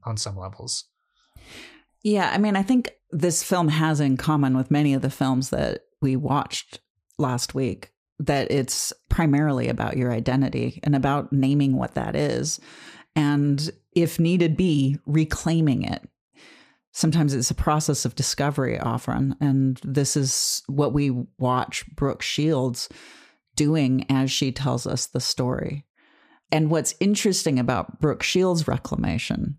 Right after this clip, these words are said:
Speaker 2: project is that she was the recipient of so much objectivity. She is being heralded in her youth and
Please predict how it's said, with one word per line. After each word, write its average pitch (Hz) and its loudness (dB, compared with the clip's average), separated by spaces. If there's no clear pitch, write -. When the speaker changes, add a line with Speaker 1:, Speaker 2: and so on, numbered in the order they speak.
Speaker 2:
project - -4
is 139 0
that 131 -2
she - 0
was 139 0
the 139 0
recipient 123 0
of 135 0
so 135 0
much 156 0
objectivity. 127 -2
She 143 0
is 131 0
being 143 4
heralded 139 0
in 135 2
her 127 0
youth 135 0
and - -2